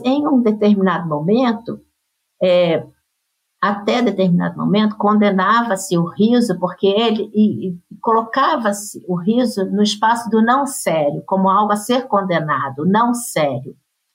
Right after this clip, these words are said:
E, a partir do século dezenove, vinte, alguns pensadores começaram a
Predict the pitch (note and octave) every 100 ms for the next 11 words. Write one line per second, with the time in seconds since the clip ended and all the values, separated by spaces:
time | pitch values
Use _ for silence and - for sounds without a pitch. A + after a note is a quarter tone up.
0 | _ _ _ _ A#3+ C#4 G#4+ G4+ - -
1 | - G#3+ G#3 G#3 - G#3+ F#3+ - F#3+ F3+
2 | F3 E3 C#3+ - C#3 G#3 B3+ A#3+ F3+ D3+
3 | D3+ B3+ F#4 - - _ _ _ _ F#3+
4 | G3+ C4 B3+ A#3 A#3 F#3+ G#3+ A#3 - A3
5 | G#3+ A3 A3+ A3+ G#3 G#3 F#3+